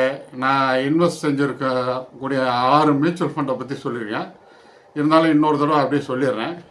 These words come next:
நான் இன்வெஸ்ட் பண்ணியிருக்கிறது வந்து பார்த்தீங்கன்னா, ஆக்சிஸ் ப்ளூ சிப் குரோத். அது வந்து டைரக்ட் or, அ, ரெகுலர் எதுல வேணாலும் போட்டுங்க. அப்புறம் ஆக்சிஸ் ஃப்ளெக்ஸி கேப் ஃபண்ட்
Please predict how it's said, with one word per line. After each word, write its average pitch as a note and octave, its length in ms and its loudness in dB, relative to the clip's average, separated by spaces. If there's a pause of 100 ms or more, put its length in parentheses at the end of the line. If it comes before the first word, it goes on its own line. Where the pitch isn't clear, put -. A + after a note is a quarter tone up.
(920)
நான் C3+ 500 2
இன்வெஸ்ட் E3 340 2
பண்ணியிருக்கிறது C#3 400 0
வந்து B2+ 240 -4
பார்த்தீங்கன்னா, B2 440 -4
ஆக்சிஸ் E3+ 760 -2
ப்ளூ D#3+ 200 4
சிப் G#3 260 -4 (440)
குரோத். E3+ 320 6 (1040)
அது D3+ 300 0
வந்து D3+ 260 -2
டைரக்ட் F3+ 480 4 (180)
or, D3+ 320 4
அ, D3 180 2
ரெகுலர் C#3+ 360 2
எதுல D3 300 0
வேணாலும் D3 280 2
போட்டுங்க. B2+ 480 -4 (720)
அப்புறம் C#3+ 260 2
ஆக்சிஸ் F#3+ 680 2
ஃப்ளெக்ஸி E3 440 -2
கேப் E3+ 260 4 (140)
ஃபண்ட் D3 340 0